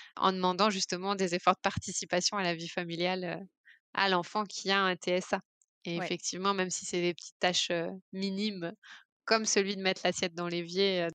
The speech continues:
Speaker 1: on lui demande un effort quand même, en fait, à, à sa
Speaker 2: Mm.
Speaker 1: hauteur.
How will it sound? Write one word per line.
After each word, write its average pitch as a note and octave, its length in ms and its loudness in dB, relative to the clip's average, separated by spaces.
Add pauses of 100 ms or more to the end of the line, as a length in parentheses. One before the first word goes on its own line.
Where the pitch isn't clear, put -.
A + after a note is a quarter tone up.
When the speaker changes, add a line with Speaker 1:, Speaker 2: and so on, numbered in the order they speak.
(120)
Speaker 1:
on A3 180 0
lui B3 140 8
demande A3+ 240 4
un G3+ 140 6
effort G3 340 0
quand F#3+ 140 0
même, F3+ 200 -6
en F#3 120 -8
fait, - 180 -10 (640)
à, F#3+ 260 4
à G#3 60 2
sa G#3 180 0
Speaker 2:
Mm. G3 60 0
Speaker 1:
hauteur. - 420 -6